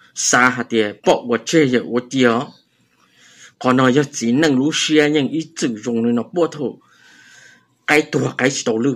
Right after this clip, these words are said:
cả, chỉ nâng yên cho dùng đi nó. Chân bùa thổ mà lỡ chịu vô bếp lỗ tụ bò nè, ok. Cái này cho nhón tụ cá, nó mà này cho chỉ tàu lồng này lú xe lú chứa.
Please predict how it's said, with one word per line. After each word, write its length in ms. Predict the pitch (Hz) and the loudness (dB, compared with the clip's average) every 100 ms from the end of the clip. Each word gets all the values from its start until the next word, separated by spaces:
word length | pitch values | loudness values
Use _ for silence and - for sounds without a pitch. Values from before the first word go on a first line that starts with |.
| - | -2
cả, 240 | 117 101 - _ | -2 -2 -10 _
chỉ 180 | - 117 | -8 -4
nâng 300 | 143 147 135 | -2 0 0
yên 260 | 139 120 - | 0 -2 2
cho 240 | 147 120 | 2 2
dùng 200 | 113 110 | 0 -4
đi 60 | 107 | -6
nó. 200 | 107 101 - _ _ _ _ | -10 -12 -20 _ _ _ _
Chân 220 | 240 190 | 0 2
bùa 100 | 180 | 0
thổ 200 | 175 139 | -2 -2
mà 140 | 185 156 | 0 2
lỡ 140 | 139 185 | 0 0
chịu 140 | 123 113 | -4 -2
vô 100 | 139 - | -2 0
bếp 200 | 214 - | 0 -2
lỗ 100 | 214 | -6
tụ 140 | 147 160 | -6 -2
bò 120 | 175 | 0
nè, 300 | 131 107 98 | 0 -4 -8
ok. 420 | 117 117 - 123 156 165 240 240 - _ _ _ _ _ _ _ _ _ _ _ - - - _ _ _ _ | -14 -14 -10 -2 -2 -2 -10 -20 -20 _ _ _ _ _ _ _ _ _ _ _ -20 -20 -20 _ _ _ _
Cái 160 | 135 123 | 2 4
này 140 | 151 | 4
cho 160 | 139 120 | 4 2
nhón 240 | 120 147 | 2 0
tụ 220 | 139 131 143 - | -2 -6 -6 2
cá, 400 | 127 135 147 143 | 6 6 6 4
nó 80 | |
mà 160 | 123 107 | 2 2
này 160 | 135 139 | 0 -2
cho 120 | 107 - | -6 -10
chỉ 120 | - | -4
tàu 160 | 131 123 | 0 0
lồng 220 | 135 117 147 | 0 0 0
này 120 | 135 | 0
lú 120 | 143 | -2
xe 180 | - 156 | -2 -2
lú 160 | 156 135 | -2 -4
chứa. 320 | 120 123 | -2 0